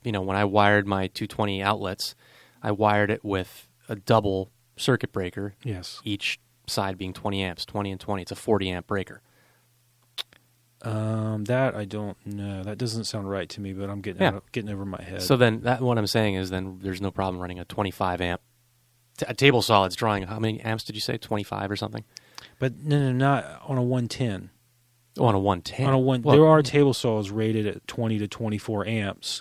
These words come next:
Speaker 2: on one ten.
Speaker 1: On one ten.
Speaker 2: Yes,
Speaker 1: Okay.
Speaker 2: there are some that are, <clears throat> and, uh, those are really, I mean, personally, I would think you, if it can be rewired, you'd rewire that and run it on two thirty.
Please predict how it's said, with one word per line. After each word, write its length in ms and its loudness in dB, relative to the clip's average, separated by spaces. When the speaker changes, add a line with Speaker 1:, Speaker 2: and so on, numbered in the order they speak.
Speaker 2:
on 240 -2
one 240 2
ten. 120 4
Speaker 1:
On 20 10
one 200 8
ten. 320 2
Speaker 2:
Yes, 480 0
Speaker 1:
Okay. 80 0
Speaker 2:
there 60 -4
are 160 2
some 380 0
that 100 0
are, 80 -4
<clears throat> 240 6
and, 320 8
uh, 280 10
those 260 12
are 100 10
really, 460 6
I 60 2
mean, 100 2
personally, 360 0
I 20 -2
would 100 -4
think 140 -6
you, 160 -4
if 220 -2
it 280 -4
can 160 0
be 80 2
rewired, 600 0
you'd 120 -4
rewire 600 0
that 260 -6
and 160 -8
run 100 -6
it 80 -6
on 320 -10
two 180 -4
thirty. 380 -8